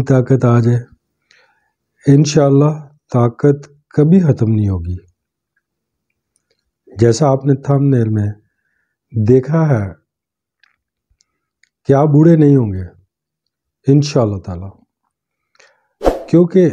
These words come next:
ये मैं नहीं कह रहा, इस पे एक सदी, पिछली सदी के बड़े नामवर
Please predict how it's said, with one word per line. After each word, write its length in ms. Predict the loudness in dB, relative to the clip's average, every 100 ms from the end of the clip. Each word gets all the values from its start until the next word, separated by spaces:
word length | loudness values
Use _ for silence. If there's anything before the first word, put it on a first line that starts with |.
| -4 -2
ये 260 | 2 4 4
मैं 240 | 2 2 2
नहीं 200 | 2 0
कह 240 | -2 -4
रहा, 280 | -6 -10 -16 _ -12 -12 -10 -6 -2 0 0 0
इस 160 | 0 0
पे 180 | 0 2 2 0 -10 -18 -20 -20 -20 _ _ _ _ _ _ _ _ 2
एक 440 | 4 4 2 -2
सदी, 440 | -4 -2 2 2 2 -4 _ _ -20 -20 _ _ _ _
पिछली 340 | -2 0 0 0
सदी 340 | 0 2 2 2
के 180 | 0 -2 -4 _ _ _ _ _ _
बड़े 220 | 2 4 4
नामवर 560 | 2 2 4 4 2